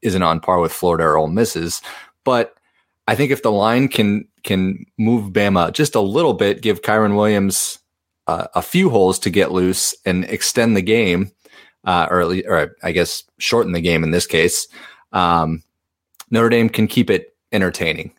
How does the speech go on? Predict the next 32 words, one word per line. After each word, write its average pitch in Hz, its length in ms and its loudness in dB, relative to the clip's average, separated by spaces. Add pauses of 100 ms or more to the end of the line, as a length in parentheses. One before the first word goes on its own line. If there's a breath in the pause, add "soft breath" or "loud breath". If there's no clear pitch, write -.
(120)
Uh, 85 180 -4
I, 98 260 -2
overall, 113 440 2
though, 92 120 0
I 90 80 2
do 95 160 -2
think 87 220 -6
Bama's 82 320 -2
too - 160 -8
much, 80 380 -4
and 78 280 -10 (120)
the 90 220 -4
Irish 90 320 -2
secondary 85 420 -4
has 85 100 -6
been 87 160 -6
exposed 82 500 -4
at 82 140 -2
times, 82 460 0
and 80 160 -6 (440 loud breath)
there's 113 140 0
just 117 140 0
too 156 100 0
many 113 240 2
weapons 98 520 0
for, 92 320 0
for 107 120 -2
the 92 100 2
Irish 90 260 2
to 87 80 -8
compete. 87 440 -4
But 92 180 -2